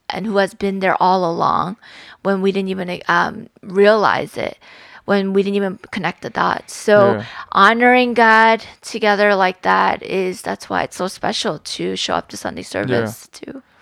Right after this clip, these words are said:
Speaker 2: Right.
Speaker 1: It's a reflective time.
Speaker 2: Yeah, and that's, that's also, like, why we establish these, like, altars, right,
Speaker 1: Right.
Speaker 2: to remember these significant moments that God pulled through for us also.
Speaker 1: Yeah.
Speaker 2: Yeah.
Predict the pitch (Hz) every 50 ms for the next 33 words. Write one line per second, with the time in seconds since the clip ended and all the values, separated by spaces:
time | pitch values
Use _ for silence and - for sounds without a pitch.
0 | - - _ _ _ _ _ _ _ _ _ _ - 117 110 107 104 101 - 190
1 | 190 208 - - 214 - - - 214 - - - 202 202 196 208 226 226 _ _
2 | - 143 120 117 113 113 117 123 151 156 - - - - - 135 127 127 - -
3 | - - - - 135 135 - - 123 120 120 113 120 117 117 117 113 113 110 104
4 | - 113 110 107 104 107 107 104 - - - - _ - 113 113 110 110 110 107
5 | 110 120 117 110 95 92 _ - - _ - 120 113 110 - - 104 98 95 92
6 | 90 117 123 - - - - - 190 196 196 190 185 117 113 113 - - - 123
7 | 113 110 107 110 110 104 101 101 101 98 98 98 92 98 - _ _ _ _ _
8 | _ _ - 123 - - 113 123 117 110 - 117 - - 110 107 107 104 95 98
9 | 98 - 110 107 - 110 104 101 104 101 110 - - 135 _ _ - - 104 95
10 | - 120 110 107 - - 101 98 - - - - - - - 110 110 107 - -
11 | 73 65 50 - _ _ _ _ _ - 202 202 202 202 202 196 196 196 196 196
12 | 208 214 220